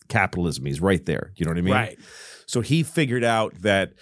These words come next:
Speaker 1: there's Iranian families all over Cambridge that are needing to leave this week.
Speaker 2: Right.
Speaker 1: And they all bought their kids Trans Ams. They all bought their kids that nineteen seventy-eight black Trans Am with a gold eagle that was Burt Reynolds' car
Speaker 2: Right.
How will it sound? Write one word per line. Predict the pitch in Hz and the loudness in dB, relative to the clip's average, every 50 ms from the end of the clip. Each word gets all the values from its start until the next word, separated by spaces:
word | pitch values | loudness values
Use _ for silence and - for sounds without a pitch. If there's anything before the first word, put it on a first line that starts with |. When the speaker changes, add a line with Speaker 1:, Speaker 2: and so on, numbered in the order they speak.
| - - - _ | -20 -20 -12 _
Speaker 1:
there's | - 117 107 90 | 2 2 2 2
Iranian | 107 101 113 120 127 143 143 123 | 2 0 2 2 4 2 2 2
families | - 135 123 120 117 117 110 92 | 2 2 2 4 2 2 2 2
all | 104 104 110 | 2 2 2
over | 113 98 104 | 2 0 -2
Cambridge | 85 - 107 101 104 104 120 135 135 135 - - - _ _ _ _ _ _ _ _ _ - | -2 0 2 4 4 4 2 0 -2 -4 -8 -14 -14 _ _ _ _ _ _ _ _ _ -10
that | 95 110 107 101 95 | -2 2 4 4 4
are | 90 98 95 82 | 2 0 -2 0
needing | 101 113 110 101 107 90 | 2 2 2 4 2 2
to | 92 | 2
leave | 92 95 98 98 87 78 76 76 | 2 4 4 2 2 0 -2 2
this | 76 113 107 - 95 | 4 4 4 4 2
week. | 95 101 85 - - - - - - - - | 2 2 2 0 -4 -12 -20 -18 -20 -12 -2
Speaker 2:
Right. | 120 131 127 113 - - _ - - _ _ _ _ _ _ _ _ - - - _ - - | 2 2 2 2 0 -4 _ -20 -20 _ _ _ _ _ _ _ _ -10 -10 -10 _ -2 0
Speaker 1:
And | 117 117 113 113 95 | 2 2 2 4 4
they | 117 120 | 2 2
all | 117 - 117 120 131 139 139 | 2 0 0 2 2 2 2
bought | 110 90 120 117 113 - - | 0 0 0 0 0 0 2
their | 120 104 92 | 0 0 0
kids | - - - 110 110 104 92 85 80 - - - - | -2 0 2 4 4 4 2 0 -4 -4 -6 -6 -6
Trans | - - 107 98 95 87 82 | -2 0 2 4 4 4 4
Ams. | 90 85 76 57 - - - - - _ - | 2 2 0 0 -4 -8 -10 -10 -10 _ -4
They | - 95 | 0 2
all | 95 98 | 2 2
bought | 95 95 101 98 - | 2 2 2 0 2
their | 98 95 | 0 -4
kids | 80 - - 101 95 82 - | -2 2 2 2 2 2 2
that | - 90 85 - - 73 | 2 0 0 0 -2 -2
nineteen | 87 95 101 104 95 104 101 | 0 2 2 2 2 0 -2
seventy-eight | 90 - 120 107 107 104 101 95 92 92 90 - _ _ _ _ _ _ _ - | 0 2 2 2 4 4 4 4 2 0 -2 -4 _ _ _ _ _ _ _ -4
black | 90 90 90 90 95 - - | 0 2 2 2 2 -2 -2
Trans | - 101 101 101 101 92 76 90 | 0 2 4 4 4 2 2 2
Am | 90 90 90 85 | 2 4 4 2
with | 82 73 | 2 2
a | 82 | 0
gold | 78 73 - 87 87 90 90 87 87 82 73 - - - _ _ - | -2 -2 -2 0 2 2 2 2 0 -4 -8 -10 -14 -16 _ _ 0
eagle | 90 92 87 90 104 120 123 131 143 - | 0 0 2 2 2 2 2 -2 -4 0
that | 92 87 | 0 2
was | 78 78 82 78 - - - - _ _ - | 4 4 2 0 0 -6 -8 -12 _ _ -4
Burt | - 78 64 | -2 -2 0
Reynolds' | 73 92 95 92 87 78 71 73 71 - | 2 2 2 2 2 0 -2 -6 -10 -8
car | - - 78 76 76 76 71 | -4 0 2 2 2 2 2
Speaker 2:
Right. | 120 127 120 107 92 87 | 2 2 0 0 -2 -6